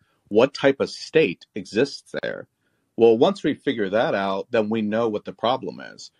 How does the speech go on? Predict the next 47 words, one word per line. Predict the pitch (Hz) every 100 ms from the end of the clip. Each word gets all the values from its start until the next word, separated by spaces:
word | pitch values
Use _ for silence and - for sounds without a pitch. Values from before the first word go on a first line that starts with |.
| _ -
If | 110 127
you | 156
replace | 139 - 135
the | -
word | 107 110 101 92
Jewish | 98 110 101 90 - -
with | 104 -
the | 95
word | 98 87 82
white, | 107 107 87 - -
we | 101 107
know | 113
what, | 120 107 107
exactly | 98 104 110 98
what | 92
type | - 92
of | -
state | - 110 -
it | 60
is. | - - - _ _ _ _ -
And | 107 101
we | 101
know | 104 104
what | 95
the | -
problem | 107 131 98 65
is. | 50 - - _ _ _ _ _
How | - 127
they | 117 95
frame | _ 113 131 139
it | 92 -
is | 95 -
how | 92
they | 87
trap | 85 117 123 -
people | 92 - - - -
and | 98
convince | 98 90 101 98
them, | 101 92
"Oh, | 120 120 92 _ _ _
we | 110 104
have | 107 -
to | 98
have | 92
a | 90
two-state | 101 - 95
solution." | - 92 110 113 113 107